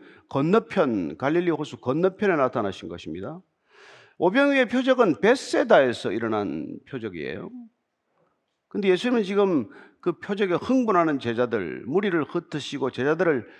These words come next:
건너편으로 떠나보내시고 산에 기도하러 홀로 떠나셨다가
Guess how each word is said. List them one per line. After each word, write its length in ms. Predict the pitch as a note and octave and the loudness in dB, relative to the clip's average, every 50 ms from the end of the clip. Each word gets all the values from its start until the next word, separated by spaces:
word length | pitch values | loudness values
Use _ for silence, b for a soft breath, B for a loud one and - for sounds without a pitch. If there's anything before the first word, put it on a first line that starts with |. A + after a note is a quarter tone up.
| B B B | B B B
건너편으로 680 | - C3+ C#3 F3 G3 G#3 G#3 - G#3+ G#3 F3+ D3+ A#2 - | -4 -2 2 2 2 2 2 0 0 2 2 0 0 0
떠나보내시고 1040 | - F#3 G#3+ G#3+ G#3 F3 F3 E3 E3+ F3 D#3+ - G#3+ F3 D#3+ B2 A2 F#2 - B B B B B B B | 0 4 4 4 4 4 2 2 2 0 -2 -4 -4 -2 0 0 0 -2 -4 B B B B B B B
산에 480 | - - - - A#3+ A#3 G3 D#3+ - - | -16 -6 0 2 4 4 4 2 0 -2
기도하러 540 | - A#3 C4+ C#4 A#3 G3+ F#3 F3+ E3+ D#3 | -4 -2 2 4 4 4 4 4 2 2
홀로 340 | C3+ - E3+ E3 D#3 C#3+ C#3 | 0 0 -2 0 0 0 0
떠나셨다가 880 | - G3 G3+ G3+ G3+ E3+ F#3 D#3 - - B2 G#2 F#2 C#2+ A#1+ B1 - | 0 2 2 2 2 2 -2 -6 0 0 2 2 2 -2 -4 -4 -8